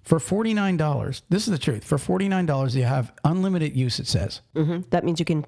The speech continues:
Speaker 2: constantly practice taking that test.
Speaker 1: Check this out.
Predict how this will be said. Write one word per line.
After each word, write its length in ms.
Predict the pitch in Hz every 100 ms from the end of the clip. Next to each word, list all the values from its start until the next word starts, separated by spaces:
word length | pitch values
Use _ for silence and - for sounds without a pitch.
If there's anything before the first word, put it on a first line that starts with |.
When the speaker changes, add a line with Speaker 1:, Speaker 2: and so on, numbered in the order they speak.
| - -
Speaker 2:
constantly 540 | - 160 156 - - 147
practice 480 | - 143 - 139
taking 340 | - 139 135 131
that 180 | 120 -
test. 400 | 135 113 - -
Speaker 1:
Check 260 | 202 196
this 160 | 185 -
out. 240 | 143 -